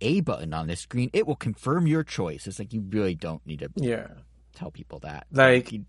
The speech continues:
Speaker 2: n-
Speaker 1: people know A means proceed. They got
Speaker 2: I
Speaker 1: it.
Speaker 2: think that was honestly,
Speaker 1: Yeah.
Speaker 2: like, the start of this kind of, like, slow degradation of my,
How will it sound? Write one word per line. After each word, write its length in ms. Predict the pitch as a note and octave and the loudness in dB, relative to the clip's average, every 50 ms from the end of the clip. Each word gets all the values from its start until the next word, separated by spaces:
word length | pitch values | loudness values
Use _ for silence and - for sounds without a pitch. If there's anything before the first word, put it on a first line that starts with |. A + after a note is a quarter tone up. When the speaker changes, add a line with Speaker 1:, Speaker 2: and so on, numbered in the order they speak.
| - - - - - - | -16 -20 -20 -20 -10 -8
Speaker 2:
n- 120 | D3+ F3 | -8 -8
Speaker 1:
people 280 | - - D3+ - B2+ A#2 | -4 -4 -4 -2 0 0
know 240 | A2+ A2+ A2 G#2+ - | 0 2 2 2 2
A 200 | G#2+ G#2+ A2 G#2 | 2 0 2 2
means 200 | G#2 G#2 G2+ - | 2 0 0 -2
proceed. 520 | - - G#2 - - E2 D#2 D#2 D#2 D2+ | -2 -4 -4 -4 -4 -6 -6 -6 -6 -6
They 100 | F2 G2 | -6 -6
got 240 | G2+ A2 G2 F#2 C3+ | -4 -4 -2 0 0
Speaker 2:
I 40 | C#3 | 0
Speaker 1:
it. 60 | - | 2
Speaker 2:
think 200 | G#3 G#3+ - - | 0 0 0 4
that 180 | - C#3 D3 D3 | 6 6 8 8
was 140 | D#3 C#3 | 6 6
honestly, 360 | C3 B2+ C3 C3+ C3 - C#3+ B2+ | 6 6 4 4 2 0 0 2
Speaker 1:
Yeah. 40 | |
Speaker 2:
like, 180 | B2 A#2+ A#2+ - | 2 2 2 0
the 80 | A#2+ A#2 | -4 -6
start 680 | - - - - - - A2+ A2+ A2 G#2+ A2 - - - | -6 -10 -14 -8 2 4 6 8 8 8 6 2 0 -2
of 180 | A#2+ G#2+ G#2+ | -2 0 2
this 200 | A2 A2+ A2 - | 0 0 -2 -2
kind 260 | - - A#2+ A2 A2 | 0 0 2 2 2
of, 100 | A2+ G#2+ | 0 0
like, 440 | G#2+ G#2+ G#2 G#2 G#2 G#2+ G#2 - - - | 2 2 2 2 2 0 -2 -8 -16 -20
slow 1040 | - - - - E3 D#3 D3 D3 D#3 D#3 D#3 D#3 D#3 D#3 D3+ D3+ D3+ D3+ D3+ D3+ D3 C3+ - - - | -18 -18 -14 -10 -8 -6 -2 0 4 4 6 6 6 4 4 2 0 0 0 0 -2 -4 -8 -12 -2
degradation 960 | - B2 A#2+ A2+ - A#2+ A2+ - - A2+ A2+ A#2 A2+ - - - A2+ A2 A2 | 0 0 0 0 -4 -6 -6 -4 -4 -4 -4 -4 -4 -6 -6 -6 -6 -6 -4
of 340 | - A2+ G#2+ G#2+ G#2+ G2+ G#2 | -4 -2 -2 -2 -2 -4 -6
my, 920 | G#2 G#2+ G#2 G#2 G#2 G#2 G#2 G#2 G2+ G#2 G#2 G#2 G2+ G2+ G2+ G2 F#2 | -6 -4 -4 -2 -2 -2 -2 -4 -4 -4 -4 -4 -4 -4 -6 -6 -8